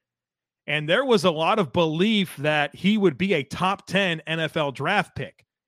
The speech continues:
Now, he wound up being the number twenty-three pick in the draft, um, and that was due in part to an arrest. He was, uh, arrested just a few days prior to the draft for marijuana possession,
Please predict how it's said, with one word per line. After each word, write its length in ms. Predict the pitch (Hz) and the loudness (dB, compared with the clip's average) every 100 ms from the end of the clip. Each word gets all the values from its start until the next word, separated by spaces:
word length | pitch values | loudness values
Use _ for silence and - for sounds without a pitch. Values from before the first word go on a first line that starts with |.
| _ | _
Now, 120 | 143 135 | -8 -4
he 60 | |
wound 240 | 139 180 165 | 0 0 0
up 120 | 143 | -2
being 160 | 165 | -6
the 80 | 151 | -2
number 240 | 151 147 139 | -4 -2 -6
twenty-three 640 | - 170 165 139 151 247 | -4 -6 -6 -6 -4 -4
pick 240 | - 165 | -2 -4
in 60 | 139 | -4
the 80 | 131 | -8
draft, 440 | 123 120 120 - _ _ _ _ _ _ | -6 -6 -6 -10 _ _ _ _ _ _
um, 400 | - 135 127 123 - | -4 -2 -2 -4 -8
and 160 | 147 160 | -4 -2
that 120 | 170 | -2
was 360 | 156 147 - - _ _ _ _ _ - 127 | -2 -2 -4 -12 _ _ _ _ _ -18 -4
due 400 | 175 196 202 196 _ | 0 2 0 -2 _
in 220 | 170 170 | -6 -4
part 500 | - 175 208 220 - _ | -2 0 0 -2 -16 _
to 500 | - 180 180 180 180 _ _ _ _ _ _ _ _ | -2 0 2 0 -2 _ _ _ _ _ _ _ _
an 300 | 151 156 156 | -2 -2 -2
arrest. 540 | 147 139 165 220 - | -2 2 0 0 -4
He 100 | 175 | -4
was, 320 | 160 151 110 | -2 -2 -2
uh, 140 | 147 147 | -4 -4
arrested 600 | 147 143 175 - 180 151 | -4 -4 -4 -2 -2 -2
just 200 | 151 - | -6 -8
a 60 | 151 | -8
few 180 | 170 | -4
days 240 | 170 165 156 | -4 -4 -8
prior 460 | - 165 156 185 | -6 -4 -2 -4
to 240 | 180 - 185 | -6 -4 -2
the 100 | 151 | -2
draft 440 | 135 147 160 - | -2 -2 -2 -6
for 260 | - 143 135 | -6 -4 -2
marijuana 580 | 143 139 117 135 185 - | -4 -4 -2 -2 -4 -4
possession, 500 | 170 208 196 247 | -4 -4 -4 -10